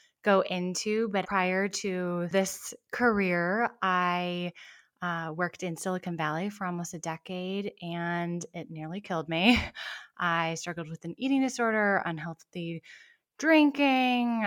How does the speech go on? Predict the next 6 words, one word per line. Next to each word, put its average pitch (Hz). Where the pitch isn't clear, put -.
um, 160
insomnia, 208
you 170
name 180
it, 175
anxiety. 175